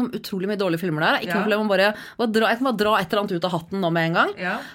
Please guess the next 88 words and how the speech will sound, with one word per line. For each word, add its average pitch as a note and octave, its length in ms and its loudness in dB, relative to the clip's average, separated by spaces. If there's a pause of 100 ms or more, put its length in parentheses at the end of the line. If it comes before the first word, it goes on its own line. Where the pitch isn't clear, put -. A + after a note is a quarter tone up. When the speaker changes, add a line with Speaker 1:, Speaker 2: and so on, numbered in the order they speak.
Speaker 1:
Eh, B3+ 320 4
og B3 120 2
så C4 520 2
kan C4 160 -2
jeg F#3+ 180 4
også E3 220 -2
få, D#3 380 0
eller A#3 120 2
vi B3 140 2
kan D#4+ 160 0
få, E4 240 2
jeg D4 60 -2
kan A#3+ 120 -2
dele A3 200 2
med A3 100 2
deg B3+ 160 6
også, D#4+ 160 -2
femti A#3 220 0
millioner A3+ 320 2
kroner. F#3+ 280 2
Speaker 2:
Ja, A#3 180 4
får D4+ 120 0
jeg C#4+ 100 4
være A3 140 4
Speaker 1:
Sitter - 0 -
Speaker 2:
med? D4+ 280 2
Speaker 1:
Ja, G3 100 2
ja, F4 100 4
Speaker 2:
Ja, F4 60 4
det C#4+ 40 2
er C#4+ 140 2
Speaker 1:
selvfølgelig. A3 240 2
Speaker 2:
koselig. D#3+ 180 -2 (320)
Speaker 1:
Så E4+ 140 0
jeg - 20 2
bare, D4+ 160 4
men D#4+ 140 2
bare D#4+ 180 4
ta D4 80 2
og C#4+ 80 4
lese C4+ 240 4
opp, F#3+ 180 -2
eh, G#3 380 6 (160)
hvis G#3+ 140 -4
Speaker 2:
Ja, C4+ 80 6
Speaker 1:
du D4 100 4
Speaker 2:
men, C#4+ 80 2
altså, C4+ 320 4
ja, B3+ 100 6
for B3 120 0
det B3+ 60 4
er C4 40 2
jo D4+ 40 0
en D4+ 60 -4
test, D4+ 240 -6
da. F4+ 100 2 (140)
Speaker 1:
Ja, G#3 140 0
ja, D#4+ 160 4
men A3+ 140 4
det A3 80 6
er - 20 4
ikke A#3 140 0
Speaker 2:
Vi - 20 4
Speaker 1:
noe A3+ 80 4
jeg A3 320 4
Speaker 2:
ser A#3 80 0
om B3 80 2
al-, A#3 240 0
om G#3+ 140 2
ideen F3+ 440 0
din, G3+ 360 -2
eh, F3+ 840 -6
passerer E3 420 -6
denne E3+ 240 -4
testen, F3+ 380 -8
så - 80 -8
Speaker 1:
Ja, D3 160 2
det D#3+ 80 4
er, D3+ 240 4
Speaker 2:
norske - 220 -10
Speaker 1:
jeg D3+ 160 2
bare, D3+ 180 4
jeg D#3 140 2
vet C3 240 0
at C3 80 -4
den C#3+ 100 -2
gjør G2+ 80 0
det. B2 120 -2